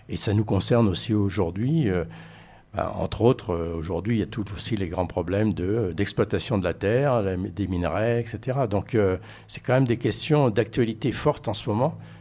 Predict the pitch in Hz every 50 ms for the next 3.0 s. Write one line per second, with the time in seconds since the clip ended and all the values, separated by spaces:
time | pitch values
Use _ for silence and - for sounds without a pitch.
0 | - - - - - 92 87 85 87 85 82 80 - - - - - - - -
1 | - - - - - - 95 92 80 - 101 - - 104 95 82 80 92 95 104
2 | 85 78 - 117 104 117 - 143 123 104 98 - - 85 90 113 131 147 143